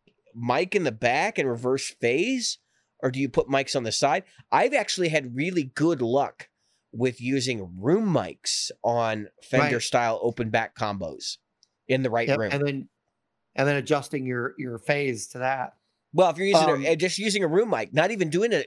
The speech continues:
Speaker 1: a close capture, putting a mic, like,
Speaker 2: Oh,
Speaker 1: seven,
Speaker 2: okay.
Speaker 1: seven, eight feet away at, at head height where you're
Speaker 2: Yep.
Speaker 1: standing, where you hear it the best in the room, you know, and then just leave it and, and maybe put two, um,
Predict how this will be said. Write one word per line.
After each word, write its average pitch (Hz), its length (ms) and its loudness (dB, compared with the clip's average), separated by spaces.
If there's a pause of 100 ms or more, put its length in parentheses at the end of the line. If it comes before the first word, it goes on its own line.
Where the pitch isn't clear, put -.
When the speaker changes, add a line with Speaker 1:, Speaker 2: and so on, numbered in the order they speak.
Speaker 1:
a 117 60 -4
close 135 300 -2
capture, 104 460 -4 (280)
putting 214 200 -2
a 214 40 -2
mic, 185 300 0
like, 143 180 2
Speaker 2:
Oh, 180 120 8
Speaker 1:
seven, 170 240 2
Speaker 2:
okay. 147 100 -10
Speaker 1:
seven, 165 320 0
eight 185 220 -4
feet 185 160 0
away 139 300 4
at, - 140 -6
at 113 140 -2
head 123 240 -2
height 175 280 0 (540)
where 123 140 0
you're 123 120 -4
Speaker 2:
Yep. 120 40 -2
Speaker 1:
standing, 170 540 0 (420)
where 135 140 2
you 135 220 -2
hear 151 280 0
it - 140 -4
the 123 100 -6
best 139 320 0
in 156 80 -2
the 127 80 -2
room, 147 260 0
you 180 60 0
know, 208 240 0
and 123 180 -4
then 131 80 0
just 127 200 -6
leave 143 280 -2
it 104 200 -4 (240)
and, 117 180 -4 (100)
and 131 120 0
maybe 151 180 0
put 156 240 -2
two, 190 380 -2 (300)
um, 120 380 0